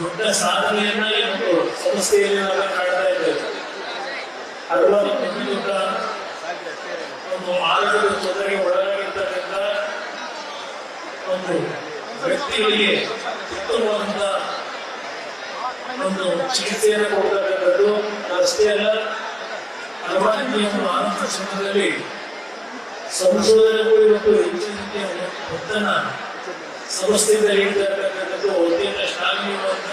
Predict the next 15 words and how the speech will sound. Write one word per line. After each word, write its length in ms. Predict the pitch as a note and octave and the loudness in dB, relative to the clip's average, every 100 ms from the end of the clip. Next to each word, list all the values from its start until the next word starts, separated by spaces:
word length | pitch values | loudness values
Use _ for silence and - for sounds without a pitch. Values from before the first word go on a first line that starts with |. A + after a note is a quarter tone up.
| - | -8
ಕೆಲಸ. 200 | - - - G#3+ - - - B3+ B3+ A#3 - - - - - | -8 -8 -6 -8 -8 -8 -10 -10 -10 -10 -10 -12 -12 -12 -10
ಈಗ 100 | F3+ F#3 | -2 0
ಹಲವಾರು 380 | - F#3+ G#3+ G#3+ G#3+ | 2 4 4 2 0
ತಜ್ಞರು 420 | F#3+ - G#3 G3 F#3 F3 - - - - - - - F3+ | -4 -2 0 2 2 0 -4 -8 -10 -12 -12 -12 -10 -4
ನಮ್ಮ 160 | F#3 E3+ E3+ | -2 0 2
ಆರೋಗ್ಯ 300 | F#3+ G3 G3+ | 2 2 2
ಇಲಾಖೆಯಲ್ಲಿ 500 | G3 G3+ G3+ G3+ G3 | 2 2 0 0 0
ಇರ್ಬೋದು, 380 | G3 G3 F#3+ G3+ G#3 - - - - - - - - | -2 -4 -6 -6 -6 -8 -8 -10 -12 -12 -12 -10 -4
ಆರೋಗ್ಯ 280 | - G3+ G3+ | -2 -2 -2
ಕ್ಷೇತ್ರದಲ್ಲಿ 560 | G3+ G3+ G3+ F#3+ G3 G3 F#3+ | -4 -4 -2 -4 -4 -4 -4
ನಮ್ಮ 160 | F#3 F3+ | -4 -4
ಡಾಕ್ಟರ್ಗಳು, 480 | F3 F#3 F#3+ - - G3 | -2 -2 -4 -6 -6 -8
ತುಂಬಾ 200 | - F#3 F#3+ | -8 -2 0
ಅತ್ಯಂತ 280 | - - G3+ - | 0 -6 -8 -6
ಪರಿಣಿತ 340 | F#3 F#3 G3+ | -6 -6 -6